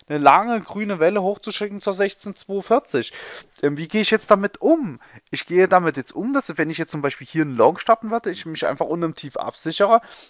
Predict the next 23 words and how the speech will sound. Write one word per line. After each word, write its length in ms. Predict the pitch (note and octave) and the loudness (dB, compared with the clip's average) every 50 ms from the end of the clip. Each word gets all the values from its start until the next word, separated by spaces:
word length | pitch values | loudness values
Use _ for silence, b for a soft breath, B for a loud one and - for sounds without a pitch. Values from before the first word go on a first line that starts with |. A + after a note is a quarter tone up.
| B _ _ | B _ _
äh, 60 | - D#3 | -2 -2
oder 320 | D#3+ - - E3 E3 D#3 | -2 -2 0 0 0 2
vielleicht 240 | - D#3 C#3+ A2+ - | 4 2 2 2 0
sogar 200 | - C#3+ D3+ C#3 | 0 0 2 4
noch 180 | B2 B2 B2 | 4 4 2
enger 340 | D#3 A2 B2+ G#3 C#4 A3+ F3 | 2 0 2 6 6 6 6
das 220 | C3+ B2+ - - - | 6 2 -6 -12 -16
ziehe 360 | - - B2+ A#2+ C3+ G3 - b b b b b b _ _ _ _ _ _ _ _ _ _ _ _ _ - - | -14 -6 -2 0 0 0 0 b b b b b b _ _ _ _ _ _ _ _ _ _ _ _ _ -14 -6
und 100 | D3+ D#3 | -2 0
dann 140 | E3 E3+ | 0 0
einfach 220 | D#3+ E3 E3 G3 F#3 | 0 0 0 0 0
versuche 320 | - G3 F3 G3 G3 - | 0 -4 -4 -4 -6 -6
mitzuschwimmen 500 | F#3+ F#3 G#3 - - F3+ - - A#2+ - _ | -4 -4 -4 -6 -6 -8 -8 -10 -12 -10 _
in 240 | - G#3 A3+ C4 C4+ | -2 0 0 2 4
die 140 | C#4+ C#4+ C4 | 2 2 2
Stärke 440 | - - A#3+ A#3 A3+ A3+ A3 - | 4 10 10 12 12 10 8 2
hinein. 500 | G#3 G3 G#3+ G#3+ A#3 B3 A#3+ E3+ - - - B B B B B B B B B _ - | -2 0 4 6 6 6 4 2 -2 -6 -12 B B B B B B B B B _ -6
Ja, 200 | A#2+ C3 D3+ F#3 B B B B D3 | 0 2 2 2 B B B B -4
wenn 180 | - D3 F3 G3 | -2 -2 0 2
wir 160 | G3 G3+ - | 2 4 4
aber 220 | E3 E3+ E3+ D#3 | 4 4 4 2
sehen, 400 | D3 - - A3 D4 E4+ E4 D4 | 2 0 -2 -2 -2 -2 0 0
da 80 | - - | -2 -2